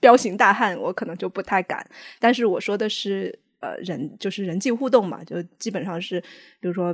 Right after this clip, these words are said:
朋友啊、亲人呀，或者稍微远一点的朋友啊，就是一旦他开-，开始给我生气的时候，我会有一种莫名的兴奋上来，<laughs> 就是，“哇，这个人又靠近我了。”就，就这种感觉。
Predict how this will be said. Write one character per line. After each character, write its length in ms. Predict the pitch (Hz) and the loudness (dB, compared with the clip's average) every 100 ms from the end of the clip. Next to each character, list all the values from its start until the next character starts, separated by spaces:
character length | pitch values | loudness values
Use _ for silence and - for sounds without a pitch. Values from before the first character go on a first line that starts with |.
| - | -6
朋 180 | - 185 | -8 -4
友 100 | 180 | -2
啊、 100 | 170 | -2
亲 260 | - 196 | -4 -6
人 180 | 185 170 | -6 -6
呀， 200 | 170 175 | -6 -8
或 160 | 185 190 | -8 -10
者 80 | |
稍 200 | 226 214 | -6 -2
微 100 | 208 | 0
远 200 | 208 180 | 0 -2
一 40 | 185 | -4
点 140 | 202 | -4
的 60 | 180 | -4
朋 200 | - 190 | -6 -4
友 80 | 196 | -2
啊， 140 | 180 | -2
就 120 | 233 | 0
是 140 | 294 - | 0 0
一 140 | 208 | 0
旦 140 | 277 311 | 4 4
他 100 | 311 | 4
开-， 220 | 339 285 - | 6 4 6
开 100 | 349 | 2
始 80 | 269 | 6
给 80 | 247 | 4
我 100 | 208 | 4
生 240 | - 277 | 4 4
气 120 | 330 | 4
的 120 | 262 | 2
时 100 | 208 | 2
候， 120 | 240 226 | 0 0
我 140 | 160 | -2
会 280 | 190 294 262 | -2 0 0
有 100 | 180 | 0
一 100 | 202 | -2
种 220 | 196 165 - - - _ - - | -4 -6 -8 -20 -20 _ -20 -4
莫 180 | 302 330 | 6 6
名 140 | 208 | 6
的 120 | 214 | 4
兴 220 | 214 311 311 | 4 6 8
奋 240 | 320 247 | 8 8
上 260 | 262 202 185 | 6 4 4
来， 80 | - 302 254 | 4 6 6
<laughs> 280 | 359 381 - | 8 6 8
就 120 | 349 | 6
是 100 | - - | 6 4
，“哇， 100 | 403 - | 4 4
这 80 | - | 4
个 60 | 330 | 4
人 100 | 294 | 2
又 100 | 311 | 0
靠 220 | 277 302 | 4 4
近 180 | 254 285 | 6 4
我 120 | 202 | 2
了。” 160 | 202 - - - - - | 0 -2 -12 -16 -18 -4
就， 160 | 220 | -2
就 140 | 208 220 | 0 2
这 120 | 247 | 2
种 120 | 202 | 0
感 200 | 185 151 | -2 -8
觉。 200 | - - | -8 -12